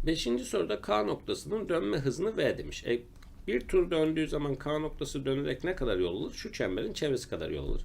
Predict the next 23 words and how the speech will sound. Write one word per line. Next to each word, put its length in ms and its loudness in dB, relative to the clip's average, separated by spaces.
E, 100 2
öteleme 360 2
hızı 220 2
nedir? 260 -2
E, 100 2
bir 160 2
tur 160 -2
döndüğü 220 2
için 180 -2
yine 200 2
çemberin 380 2
çevresi 300 -2
kadar 240 0
yol 140 2
alacağı 260 0
için 180 -4
demek 220 0
ki 80 0
öteleme 280 0
hızının 280 0
büyüklüğü 300 -4
de 120 2
V'dir. 260 0